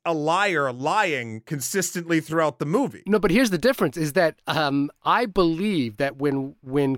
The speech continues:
Speaker 2: Kane say, writes his Declaration of Principles,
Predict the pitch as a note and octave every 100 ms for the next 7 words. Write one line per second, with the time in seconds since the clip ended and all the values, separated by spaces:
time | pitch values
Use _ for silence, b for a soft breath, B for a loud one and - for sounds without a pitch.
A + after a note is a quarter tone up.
0 | - - G3 G#3+ G#3 F3 - - F#3 D#3+
1 | D3+ C#3+ C#3 F3 - E3+ C3 D3 D3+ D3
2 | C3 C3+ - C3 A2+ - F3 - - G#2
3 | G2